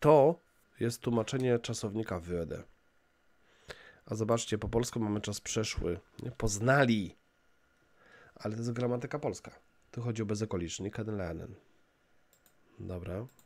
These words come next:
Kolejne. Moi rodzice chcieli cię poznać. Czas przeszły. Czyli tak jakby znosili się z zamiarem, mówili o tym i teraz skoro dochodzi do poznania, no to się cieszę.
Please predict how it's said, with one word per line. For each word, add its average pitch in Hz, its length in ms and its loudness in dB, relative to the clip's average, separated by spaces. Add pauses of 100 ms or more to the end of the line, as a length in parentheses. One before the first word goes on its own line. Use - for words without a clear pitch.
(1160)
Kolejne. 92 440 4 (500)
Moi 127 340 10
rodzice 127 640 6
chcieli 139 600 4
cię 123 180 2
poznać. 98 800 0 (400)
Czas - 200 0
przeszły. 95 760 -2 (1080)
Czyli 131 220 0
tak 120 180 2
jakby 120 240 4
znosili 120 460 4
się 117 140 0
z 104 60 -2
zamiarem, 139 600 4
mówili 127 480 2
o 117 140 4 (100)
tym 110 440 2
i 110 100 -6
teraz - 580 -4
skoro 104 300 -2
dochodzi 101 340 -2
do 98 100 -2
poznania, 101 480 -2
no 90 60 -2
to 90 140 -10
się - 180 -6
cieszę. - 340 -8